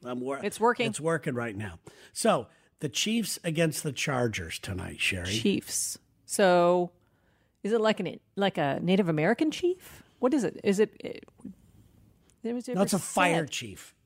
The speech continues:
Speaker 2: Is it?
Speaker 1: No.
Speaker 2: Does it, do they, what is their mascot? Do they have
Speaker 1: It's
Speaker 2: one?
Speaker 1: a, their mascot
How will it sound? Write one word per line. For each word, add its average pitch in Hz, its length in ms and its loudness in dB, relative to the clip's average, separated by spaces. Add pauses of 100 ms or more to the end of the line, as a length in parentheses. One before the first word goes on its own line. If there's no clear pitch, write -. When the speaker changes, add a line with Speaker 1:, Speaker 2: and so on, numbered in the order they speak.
(200)
Speaker 2:
Is 165 160 2
it? 330 260 0
Speaker 1:
No. 92 360 -6 (380)
Speaker 2:
Does 208 160 2
it, - 100 0 (300)
do 220 100 -4
they, 180 100 -4
what 254 260 0
is 302 120 -2
their 220 140 0
mascot? - 560 -6 (400)
Do 180 80 -14
they 165 80 -8
have 185 200 -2
Speaker 1:
It's 170 180 -2
Speaker 2:
one? 175 100 -2
Speaker 1:
a, 151 40 -6
their 165 200 2
mascot 196 640 2